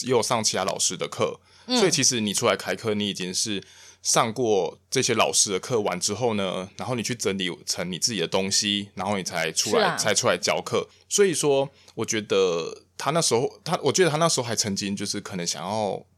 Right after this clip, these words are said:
Speaker 1: 呃，找你合作还是什么的嘛。
Speaker 2: 他吗？
Speaker 1: 还是
Speaker 2: 他没有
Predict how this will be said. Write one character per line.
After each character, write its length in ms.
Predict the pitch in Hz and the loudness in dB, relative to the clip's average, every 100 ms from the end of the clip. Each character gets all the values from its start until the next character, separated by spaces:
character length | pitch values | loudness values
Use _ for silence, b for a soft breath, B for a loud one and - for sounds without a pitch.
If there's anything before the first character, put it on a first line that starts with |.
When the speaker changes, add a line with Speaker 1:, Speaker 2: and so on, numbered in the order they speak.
| _ _ _ _ | _ _ _ _
Speaker 1:
呃， 360 | - 50 - - | -14 -12 -12 -2
找 160 | 104 | 0
你 120 | 110 98 | 2 0
合 220 | - 82 | -2 -2
作 220 | 151 107 | -2 -4
还 80 | 90 | -4
是 60 | 95 | -4
什 180 | - | -4
么 120 | - - | -6 -12
的 80 | |
嘛。 240 | - - - | -12 -14 -4
Speaker 2:
他 160 | 277 277 | 0 4
吗？ 240 | 269 220 | 4 4
Speaker 1:
还 60 | 202 | 2
是 60 | |
Speaker 2:
他 120 | 240 | 0
没 160 | 240 202 | 2 2
有 240 | 170 - | -2 -6